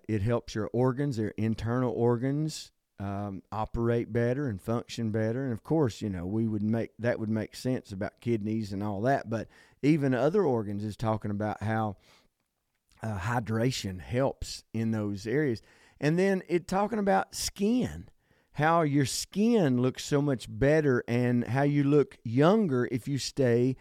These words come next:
hydrated. You know, I,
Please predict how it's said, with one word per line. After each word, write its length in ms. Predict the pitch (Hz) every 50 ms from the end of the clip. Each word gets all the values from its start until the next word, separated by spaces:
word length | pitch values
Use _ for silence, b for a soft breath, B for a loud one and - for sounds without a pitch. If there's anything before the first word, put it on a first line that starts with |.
| b b b b b -
hydrated. 640 | 202 220 285 285 208 127 110 98 120 - - 113 - - - - - - - - - - - _ _ _ _ _ _ _ _ - - - _ _ _ - _ _ _ _ - - - - - -
You 160 | 131 131 113
know, 200 | 98 90 87 120 - - - _ _ - - _ _ _ - _
I, 300 | 101 104 110 117 123 127